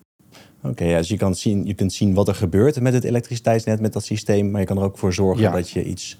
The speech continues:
Speaker 2: Ja,
Speaker 1: kunt
Speaker 2: en dat doet
Speaker 1: schakelen,
Speaker 2: niet, eh, de
Speaker 1: bijvoorbeeld.
Speaker 2: afdeling netautomatisering, maar dat doet de afdeling bedrijfsvoering. En die ondersteunen wij in, met de technieken, dat zij dat werk zouden kunnen doen.
Speaker 1: Ja, nu zitten jullie met, eh, met veel meer mensen. Ik hoorde jou, geloof ik, eh, tachtig man zeggen in totaal.
Speaker 2: Ja,
Speaker 1: Eh, klopt dat
Speaker 2: wij,
Speaker 1: in
Speaker 2: eh,
Speaker 1: Weert en Zwolle?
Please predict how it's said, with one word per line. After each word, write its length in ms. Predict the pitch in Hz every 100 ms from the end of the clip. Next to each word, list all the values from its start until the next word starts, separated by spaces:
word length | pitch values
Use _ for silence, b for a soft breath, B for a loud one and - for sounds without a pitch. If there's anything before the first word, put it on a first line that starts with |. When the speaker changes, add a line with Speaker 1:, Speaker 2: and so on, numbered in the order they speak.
| -
Speaker 2:
Ja, 120 | 104
Speaker 1:
kunt 140 | 92 -
Speaker 2:
en 60 |
dat 80 | 110
doet 120 | 123
Speaker 1:
schakelen, 200 | 117 92
Speaker 2:
niet, 120 | 156
eh, 80 | 170
de 60 | 160
Speaker 1:
bijvoorbeeld. 320 | 127 110 123
Speaker 2:
afdeling 460 | 123 - 117 104 95
netautomatisering, 1120 | 131 151 175 156 151 147 - 147 147 156 143
maar 120 | 131
dat 160 | 127 117
doet 140 | 123
de 60 | 131
afdeling 380 | 123 123 123
bedrijfsvoering. 760 | 113 101 110 92 - 113 87 101 B B B
En 140 | 143 98
die 240 | 143 -
ondersteunen 640 | 156 131 - 143 143 143
wij 240 | 117 120 120
in, 240 | 113 113
met 160 | 110 107
de 120 | 107
technieken, 560 | - - 139 170 175 170
dat 140 | 95
zij 240 | - 127 135
dat 180 | 117
werk 260 | - 107 101
zouden 260 | - 104 104
kunnen 220 | 101 104
doen. 140 | - - _
Speaker 1:
Ja, 120 | - 90
nu 80 |
zitten 180 | 95 98
jullie 160 | 101 98
met, 200 | 92 -
eh, 80 | 95
met 240 | 98 -
veel 200 | 127 123
meer 220 | 107 127
mensen. 360 | 131 143 - 156
Ik 100 | 147
hoorde 180 | 120 117
jou, 160 | 113
geloof 260 | 127 117 117
ik, 140 | 110
eh, 240 | - 107 104
tachtig 420 | - 123 - 107
man 220 | 110 143
zeggen 240 | 143 139
in 60 | 139
totaal. 280 | 135 120 123
Speaker 2:
Ja, 220 | 147 127
Speaker 1:
Eh, 60 | 127
klopt 180 | 135
dat 100 | 120
Speaker 2:
wij, 100 | 127
Speaker 1:
in 100 | 117
Speaker 2:
eh, 80 | 113
Speaker 1:
Weert 200 | 123 120
en 180 | 131 123
Zwolle? 380 | 107 135 180